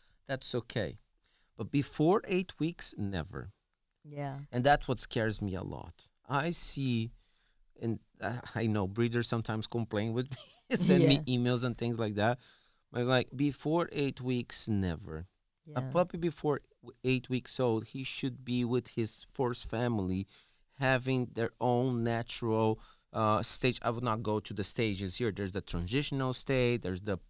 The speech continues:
Speaker 1: um, neonatal stage, there's a socialization stage, but I'm not going all the stages here because we'll be talking about the stages here for, like, an hour.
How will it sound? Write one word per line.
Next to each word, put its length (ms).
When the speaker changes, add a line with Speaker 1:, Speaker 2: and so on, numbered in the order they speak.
Speaker 1:
um, 480
neonatal 640
stage, 640
there's 220
a 60
socialization 800
stage, 500
but 120
I'm 120
not 180
going 360
all 220
the 140
stages 540
here 420
because 260
we'll 100
be 140
talking 300
about 220
the 80
stages 360
here 80
for, 160
like, 160
an 100
hour. 280